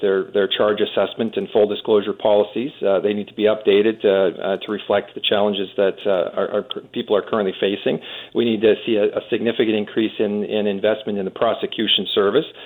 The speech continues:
We need more community courts around the province, and, and something the province could do, which would, would go a long ways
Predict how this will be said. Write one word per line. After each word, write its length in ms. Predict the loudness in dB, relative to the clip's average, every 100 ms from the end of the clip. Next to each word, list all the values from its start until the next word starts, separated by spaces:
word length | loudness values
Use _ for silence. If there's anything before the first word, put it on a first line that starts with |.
| -18 -6
We 80 | -2
need 160 | -2
more 180 | 0 0 0
community 400 | 0 2 2 -2
courts 360 | 0 2 2 0
around 260 | 0 2 0
the 60 |
province, 420 | 0 0 0 0 0
and, 180 | 0 0 -6 -6 -4
and 120 | 0
something 260 | 0 2 2
the 60 | 2
province 360 | 2 2 0 -2
could 180 | 0 2
do, 280 | 2 2 2
which 200 | 2 0 2
would, 220 | 2 2 -4
would 180 | -4 0
go 100 | 2
a 80 | 4
long 240 | 4 2
ways 220 | 4 2